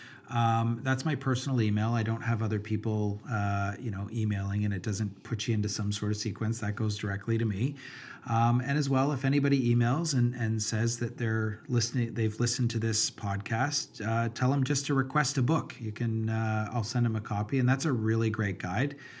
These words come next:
uh, because it really is, is over ten years of my experiences watching people come here, be successful, and I give them all of the steps, um, on how to go from, you know, "Hey, I wanna go to Canada," to,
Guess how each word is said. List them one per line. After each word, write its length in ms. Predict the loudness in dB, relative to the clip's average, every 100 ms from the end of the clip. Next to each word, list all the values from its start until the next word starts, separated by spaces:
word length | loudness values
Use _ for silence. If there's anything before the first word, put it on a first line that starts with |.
| -20 -10
uh, 300 | -4 0 2
because 320 | 0 -2 -2
it 100 | -4
really 340 | 0 2 4 4
is, 340 | 2 0 -4 -4
is 360 | -2 -2 -6 -14 -20 -20 -20 -20 -4
over 280 | 2 4 4
ten 260 | 4 2 4
years 400 | 4 2 0 0
of 180 | -2
my 140 | 0 0
experiences 720 | 0 -2 -4 -2 -2 -4 -2
watching 380 | -4 -4 -4 -4
people 300 | -4 -4 -6
come 280 | -4 -2 -2
here, 380 | 0 0 0 0
be 160 | -2
successful, 840 | -2 -4 -4 -4 -4 -4 -2 -2 -6 -16 -18 -10
and 240 | -2 0 2
I 120 | 2
give 220 | 4 4
them 220 | 2 0 -2
all 240 | 0 2
of 100 | 2
the 80 | 2
steps, 680 | 0 0 -2 -2 -6 -6 -8 -12 -18 -14 -4
um, 600 | -2 0 0 0 -2 -4
on 140 | -4
how 300 | -2 0 0
to 100 | 0
go 240 | -2 -4 -4
from, 500 | -2 -2 0 -2 -6 -6
you 80 | -4
know, 160 | -2
"Hey, 220 | 0 0 2
I 60 |
wanna 220 | 2 2
go 140 | 2 0
to 80 | 0
Canada," 540 | 0 0 0 0 -4
to, 300 | -4 -4 -4